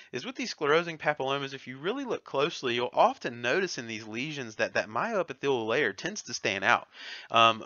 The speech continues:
you know, I'm not sure why, but I've noticed just in these sclerosing papillomas, sometimes if you really pay attention, there's gonna be a nice myoepithelial cell layer around all these fronds as they kind of intercalate in this sclerotic tissue.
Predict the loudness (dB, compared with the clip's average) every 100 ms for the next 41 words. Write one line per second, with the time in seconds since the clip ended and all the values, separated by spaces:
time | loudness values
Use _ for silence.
0 | -12 2 6 6 4 0 -4 -2 2 4
1 | 4 2 -10 -4 0 2 0 0 -2 -2
2 | -6 -8 -8 -8 -6 -6 -4 0 2 0
3 | -2 0 0 0 -2 -2 -2 -6 -8 -8
4 | -8 -10 -12 -12 -8 -8 -2 -2 -2 -6
5 | -8 -8 -8 -8 -4 -4 -2 2 2 4
6 | -2 0 2 2 -2 -6 -4 -2 -4 -6
7 | -2 0 2 2 4 2 0 0 4 4
8 | 4 2 0 -2 -2 2 4 2 -2 -4
9 | -4 -2 0 0 -2 -4 -2 -2 -2 -2
10 | -2 -4 -8 -8 -4 -2 0 -2 -4 -2
11 | -2 -6